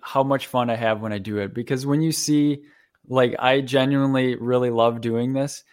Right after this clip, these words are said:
And I think when people see that and understand it, they have a better appreciation for what I do.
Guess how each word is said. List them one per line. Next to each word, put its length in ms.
And 140
I 40
think 180
when 140
people 260
see 300
that 240
and 160
understand 560
it, 200
they 220
have 220
a 40
better 300
appreciation 800
for 180
what 200
I 80
do. 340